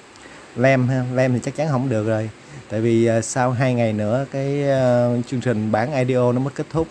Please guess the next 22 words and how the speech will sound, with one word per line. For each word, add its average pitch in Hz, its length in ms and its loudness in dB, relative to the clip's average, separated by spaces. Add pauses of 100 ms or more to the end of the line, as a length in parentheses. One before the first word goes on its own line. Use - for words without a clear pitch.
(160)
lúc 147 200 -4
đó 143 180 2
nó 151 60 -2
mới 151 360 2
bắt 147 140 -6
đầu 107 240 2
phân 120 240 -2
bổ - 180 2
token 117 380 -2
ha. 117 160 0 (140)
Bây 113 100 -4
giờ 104 380 -4 (540)
lem 120 240 4
thì 113 80 0
nó 110 120 0
không 123 200 -2
có 123 80 0
trả 107 340 -2
là 123 100 -2
hợp 98 140 -6
lý. 120 220 -2 (1700)
Rồi 117 200 4